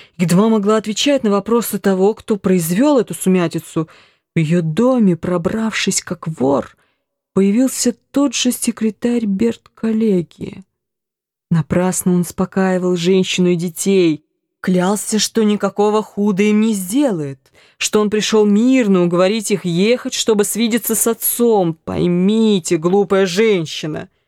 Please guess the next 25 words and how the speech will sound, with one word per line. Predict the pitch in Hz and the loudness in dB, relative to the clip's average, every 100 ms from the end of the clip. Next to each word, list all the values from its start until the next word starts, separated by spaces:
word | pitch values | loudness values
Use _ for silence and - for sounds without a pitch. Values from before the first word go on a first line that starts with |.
| _ _ | _ _
что | _ 185 | _ 0
я | 185 | 2
вас | 202 202 | 0 -2
отвезу | 208 214 202 240 | -2 -2 0 0
туда, | 208 180 185 202 | 0 2 2 0
где | 202 | -2
теперь | 208 208 233 | -6 -2 -2
Карлус, | 233 269 269 240 180 160 - - - _ - | 0 0 0 0 -4 -8 -12 -20 -20 _ -4
который | 190 196 190 | 0 2 2
томится | 202 202 233 208 233 220 | 2 2 0 -2 0 0
в | |
вас | 202 214 208 | 0 -2 0
в | |
разлуке. | 202 202 226 240 175 - - _ _ _ _ - | 0 0 0 0 -2 -10 -20 _ _ _ _ -4
Чтобы | - 208 | 0 2
вы | 214 226 | 2 2
верили | 269 294 226 196 | 2 2 2 2
мне, | 190 165 | 2 2
вот, | 254 262 - | 2 0 -6
доказательство | 170 214 220 226 170 - | -4 0 0 0 -4 -8
самое | 165 208 214 | -4 0 0
лучшее, | 233 214 - 160 | 0 -4 -6 -2
возьмите | 208 269 262 202 170 | 0 2 0 0 -4
это | 165 | -6
себе». | - 156 170 | -8 -6 -6